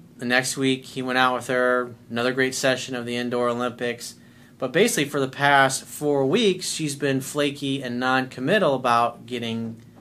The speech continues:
together. And then on top of that, she's in the process of getting a divorce. So I got a quote that I wrote on this topic, and then we're gonna go through his email and see where potentially he's been going wrong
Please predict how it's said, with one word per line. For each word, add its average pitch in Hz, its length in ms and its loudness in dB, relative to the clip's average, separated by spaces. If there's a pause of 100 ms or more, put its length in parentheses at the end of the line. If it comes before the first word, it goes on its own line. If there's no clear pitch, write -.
(220)
together. 151 440 4
And 127 80 2
then 127 200 -2
on 127 180 0
top 240 260 6
of 180 60 -2
that, 135 240 2
she's 139 240 -4
in 123 80 -6
the 117 80 -6
process 113 720 -2
of 110 160 -16
getting 107 460 -8 (560)
a 117 120 -12
divorce. 113 560 -6
So 110 640 -4
I 131 80 -4
got 175 100 4
a 185 40 0
quote 208 280 2
that 208 100 2
I 180 60 4
wrote 143 160 4
on 135 60 4
this 131 180 -2
topic, 156 500 6
and 123 120 -8
then 123 80 -6
we're 120 80 -4
gonna 120 80 -4
go 117 320 -2
through 113 640 -8 (500)
his 127 240 -8
email 120 480 0
and 110 260 -8
see 131 520 -4
where 117 340 -4
potentially 127 560 -8
he's 113 220 -8
been 113 180 -10
going 113 300 -8
wrong 202 360 0